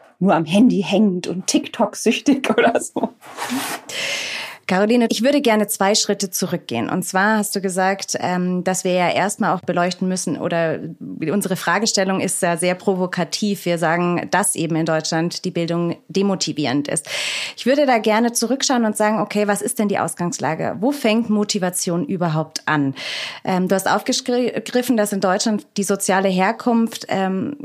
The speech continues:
Speaker 2: ganz stark beeinflussend ist, ob jemand, ähm, den Zugang aufs Gymnasium geht, auf ein, eine Universität, Zugang zu Bildung ist an soziale Herkunft gekoppelt in Deutschland.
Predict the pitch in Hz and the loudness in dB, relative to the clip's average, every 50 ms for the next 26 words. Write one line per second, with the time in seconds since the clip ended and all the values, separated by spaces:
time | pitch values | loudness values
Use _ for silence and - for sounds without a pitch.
0 | - - - 196 220 254 247 - - - 185 180 190 214 226 220 - 190 80 104 | -6 -2 0 2 2 2 2 0 0 0 2 2 2 2 0 0 -2 0 0 2
1 | 170 185 208 214 - - 220 214 - - 214 202 196 - - 208 208 - - - | 2 0 0 -2 -2 -2 -2 -2 0 0 -2 -2 -2 -2 -2 -2 0 0 0 -2
2 | - - - - 202 196 196 - - _ - - - 196 190 196 190 185 185 185 | -2 -4 -4 -2 -2 -2 -2 -4 -10 _ -8 -4 -2 0 0 0 2 2 2 2
3 | 180 180 180 180 - - - - - 190 180 180 180 180 180 175 180 175 175 - | 2 0 0 0 -2 -2 -2 -2 -4 -2 -2 -2 -2 -2 -2 -2 -2 -4 -4 -4
4 | - 196 180 185 175 175 170 - 175 - - 185 175 185 196 208 214 214 208 214 | -4 -2 -2 0 0 0 -2 -4 -6 -6 -6 -4 -2 0 0 0 0 0 0 0
5 | 208 196 196 196 196 196 190 190 196 190 185 190 196 - - 175 175 - - 180 | 0 0 0 0 0 -2 -2 0 0 0 0 0 -2 -4 -4 -6 -6 -4 -4 -4
6 | 175 180 180 - - - - 165 170 175 175 170 120 185 180 175 165 170 165 165 | -4 -4 -4 -6 -6 -4 -4 -2 -2 -2 -2 0 0 0 0 0 0 0 -2 -2
7 | 170 175 - - - 226 220 226 226 - - - - - - - - - - - | -4 -6 -4 -2 0 0 0 0 -2 -4 -6 -6 -6 -6 -8 -8 -10 -12 -14 -16
8 | - - - - - 247 226 220 208 208 202 - - 196 175 208 202 208 208 214 | -14 -10 -6 -2 -2 0 2 2 2 2 0 0 -2 -2 2 2 4 4 4 2
9 | 196 196 - - 262 254 - - 247 226 233 226 - - - 214 185 180 185 196 | 0 0 0 0 0 0 0 0 0 0 0 -2 -2 -2 -2 0 2 2 2 2
10 | 196 196 196 196 185 - - 165 180 220 214 214 214 - 202 196 - - - - | 2 2 2 2 0 -2 -2 0 2 2 2 2 0 0 0 0 -2 -4 -6 -6
11 | 196 185 - - 233 233 - 311 294 196 - 262 254 254 254 247 247 247 - - | -8 -6 -2 -2 -2 0 0 0 0 0 0 0 2 2 2 2 2 0 0 0
12 | 247 233 233 233 | 2 0 0 0